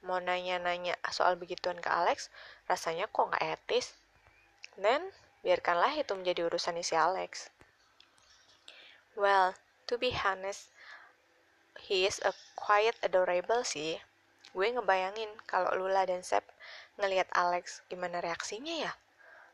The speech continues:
Ah, dua makhluk itu pasti mulet-mulet kayak ulat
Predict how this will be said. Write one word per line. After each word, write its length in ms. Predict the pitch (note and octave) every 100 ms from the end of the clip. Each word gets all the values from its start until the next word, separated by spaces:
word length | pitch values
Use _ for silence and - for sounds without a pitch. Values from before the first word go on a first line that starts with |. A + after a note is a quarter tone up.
| _
Ah, 480 | C#4 D4+ C#4 B3 A#3
dua 160 | G3+ G3
makhluk 320 | F#3+ - F3+
itu 160 | F3+ G#3+
pasti 240 | G3 - F#3
mulet-mulet 640 | F3+ F3+ - F3 E3+ E3+ -
kayak 160 | -
ulat 160 | F#3 F3